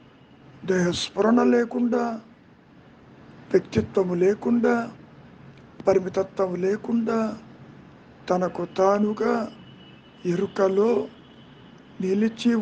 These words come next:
ఉన్నటువంటి స్ఫురణమయ స్థితి ఏదైతే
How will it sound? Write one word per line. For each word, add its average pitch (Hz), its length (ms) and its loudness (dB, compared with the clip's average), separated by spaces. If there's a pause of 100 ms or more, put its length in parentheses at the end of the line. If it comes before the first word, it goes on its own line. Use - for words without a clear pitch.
(100)
ఉన్నటువంటి 202 1080 -2 (120)
స్ఫురణమయ 226 840 2 (1300)
స్థితి 233 400 0 (180)
ఏదైతే 254 420 2